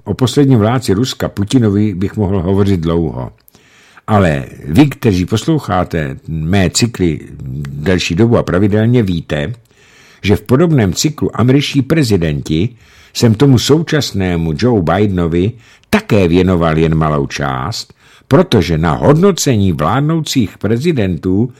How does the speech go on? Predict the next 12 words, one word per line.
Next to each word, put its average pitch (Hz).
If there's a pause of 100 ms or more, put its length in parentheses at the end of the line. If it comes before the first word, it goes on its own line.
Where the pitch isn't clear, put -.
(180)
je 131
čas 131
až -
poté, 104
co 143
dovládnou. 76 (840)
A 90
takto 127
jsem 139
proto 135
přistoupil 123
i 101